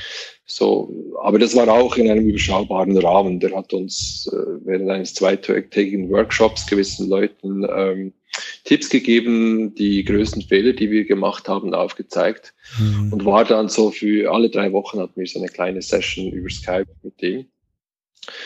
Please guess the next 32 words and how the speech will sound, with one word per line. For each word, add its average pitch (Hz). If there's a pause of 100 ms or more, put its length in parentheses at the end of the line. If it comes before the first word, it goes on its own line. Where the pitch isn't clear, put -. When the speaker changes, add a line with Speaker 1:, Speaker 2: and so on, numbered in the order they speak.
(180)
Speaker 1:
Und 107
so 151
sind 160
wir 143
eigentlich 123
gestartet. 127 (760)
Frustration 113
gehört 107
dazu, 127
Probleme 107
Speaker 2:
Mhm. 107
Speaker 1:
gehören 101
dazu. 117
Ist 101
nicht 107
nur 98
bei 92
Holacracy, 101
das 101
ist 95
wahrscheinlich 95
bei -
jedem 98
Change 104
im 104
Unternehmen 101
so. - (520)
Und 98
Holacracy 104
ist 92
ja 98
nicht -